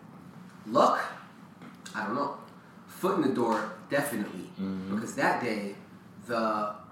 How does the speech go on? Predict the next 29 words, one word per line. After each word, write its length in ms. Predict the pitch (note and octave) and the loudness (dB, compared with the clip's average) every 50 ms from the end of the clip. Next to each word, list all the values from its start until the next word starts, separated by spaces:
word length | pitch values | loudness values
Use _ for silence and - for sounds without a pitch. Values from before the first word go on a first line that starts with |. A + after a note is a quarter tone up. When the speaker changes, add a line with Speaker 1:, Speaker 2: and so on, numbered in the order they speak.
| - - | -12 -10
Speaker 1:
w-, 180 | G#2+ A#2+ A#2+ - - - - - | -8 -8 -8 -10 -12 -14 -8 -2
back 300 | C3+ C3 D3+ D3 - - | 0 0 0 0 0 -2
then, 360 | C#3+ C#3 B2+ G#2+ G#2 G2+ G2+ - - - - - - - | -2 0 0 0 -2 -2 -4 -8 -12 -16 -18 -18 -16 -12
one 220 | - G#2+ A#2 A#2+ A#2+ | -8 -4 -2 -2 -2
of 40 | A2+ | -2
the 60 | G#2+ | -4
vice 220 | A#2 A#2 A2+ - - | -4 -4 -4 -4 -2
presidents 380 | - C3 A#2+ A#2+ B2 A2 G#2+ G#2+ | -2 0 0 0 0 -2 -2 -4
of 60 | G2+ | -6
Adidas 480 | G#2+ - - - - - A2+ A2+ - - | -4 -2 0 2 2 2 2 0 -2 -4
worked 160 | A2 A2+ - | -4 -6 -6
across 280 | - - - - - - | -6 -4 -4 -4 -4 -4
the 60 | - | -6
street, 380 | - - F#3+ F#3+ D3+ - - - - - - - | -6 -4 -2 -2 -2 -2 -4 -8 -14 -16 -12 -8
saw 360 | - - - - D#3+ E3+ E3 | -4 -2 0 2 4 4 4
the 120 | C3 A#2 | 4 2
line, 340 | A2+ G#2+ G2 F#2+ F#2+ G2 G2+ - - | 0 0 -2 -4 -6 -8 -10 -8 -6
came 220 | - - - B3 - | -4 -2 0 2 2
in, 160 | - G#2 G2 - | 2 0 0 -2
asked 280 | B2+ C#3 C#3 - - B2+ | -2 -2 0 0 0 0
me 80 | A2 | 0
about 280 | G2+ F#2 G2 G2 G2+ G2 | 0 0 -2 -2 -2 -2
it, 40 | G2+ | -4
I 20 | - | -4
told 200 | - B2 A#2+ A2 | -4 -4 -4 -4
him 60 | G2+ G2+ | -4 -4
what 80 | G2 | -6
it 60 | F#2+ - | -4 -2
was. 540 | - - - B2 - - - - - - | 0 2 2 2 2 0 -2 -6 -8 -10